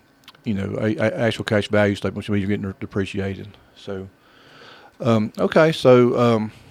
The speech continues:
I thought it was just interesting to think about, you know, what, what does cause fires, or what, what's, what, what, what do we have,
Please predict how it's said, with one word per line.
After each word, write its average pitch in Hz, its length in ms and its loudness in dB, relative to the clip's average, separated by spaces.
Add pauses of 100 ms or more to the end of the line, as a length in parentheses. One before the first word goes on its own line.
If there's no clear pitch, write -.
(320)
I 127 100 -2
thought 135 180 2
it - 20 2
was 113 80 0
just 117 100 -4
interesting 110 500 0
to 101 80 -10
think 113 180 -4
about, 104 240 0
you 127 40 -2
know, 104 100 0
what, 110 120 2
what 117 160 -4
does 110 160 -4
cause 101 260 0
fires, 101 420 -2
or 101 80 -2
what, 113 240 -2
what's, 110 300 -6
what, 170 240 -8
what, 117 220 -6
what 120 100 -6
do 117 60 -4
we 113 100 -2
have, 107 420 -2